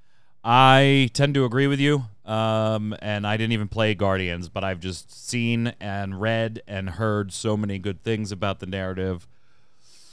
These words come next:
that I think it was kind of a surprise almost <laughs> to, to fans of Guardians of the Galaxy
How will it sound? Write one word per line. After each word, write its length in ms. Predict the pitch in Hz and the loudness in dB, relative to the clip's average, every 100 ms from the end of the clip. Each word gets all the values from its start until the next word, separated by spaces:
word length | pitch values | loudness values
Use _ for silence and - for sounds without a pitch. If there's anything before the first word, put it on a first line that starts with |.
| - - - - - | -20 -20 -20 -20 -8
that 160 | 110 107 | 0 2
I 160 | 98 101 | 2 2
think 180 | 127 | 0
it 60 | 117 | 2
was 140 | 117 | 0
kind 160 | 104 131 | 2 0
of 80 | 117 | 0
a 20 | |
surprise 680 | - 104 98 110 127 113 95 | -6 -6 2 6 6 6 4
almost 540 | 98 92 87 73 - | 2 2 -2 -4 -2
<laughs> 320 | 123 117 175 | 0 2 2
to, 300 | - 165 165 | 6 8 8
to 180 | 123 156 | 6 2
fans 380 | - 143 131 120 | 6 6 6 4
of 140 | 123 | 0
Guardians 380 | 123 117 110 104 | 4 4 4 0
of 60 | 98 | -2
the 80 | |
Galaxy 560 | 95 107 104 101 104 92 | 2 2 2 0 -2 -4